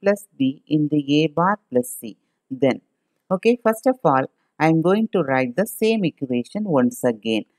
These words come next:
And F is equal to A plus B in the A bar plus C. Then I have to multiply. I expand this equation. A in the A bar plus A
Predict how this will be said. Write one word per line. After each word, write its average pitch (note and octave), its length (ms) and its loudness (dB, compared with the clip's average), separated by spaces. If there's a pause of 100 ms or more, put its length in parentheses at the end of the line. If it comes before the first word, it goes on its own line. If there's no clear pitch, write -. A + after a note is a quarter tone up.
(240)
And D#3+ 240 2
F F#3+ 160 -2
is A#3 140 -2
equal D#3 360 2
to A3+ 140 0
A F#3 400 0
plus G3+ 420 -4
B G#3+ 200 -4
in D#3+ 220 -2
the D3+ 300 2
A C#3+ 40 0
bar D3+ 340 0
plus B2 220 -2
C. G2+ 240 -4 (260)
Then A3 160 0
I A3+ 140 2
have G3+ 140 4 (100)
to B3+ 100 0
multiply. D#3+ 760 0 (120)
I D#3 80 2
expand F#3+ 600 0
this F3+ 160 -4
equation. B2+ 680 -2
A G3+ 240 0
in G#3 120 -2
the C3+ 300 -2
A A#2 40 -2
bar C3 320 2 (340)
plus G3 240 0
A F#3+ 260 2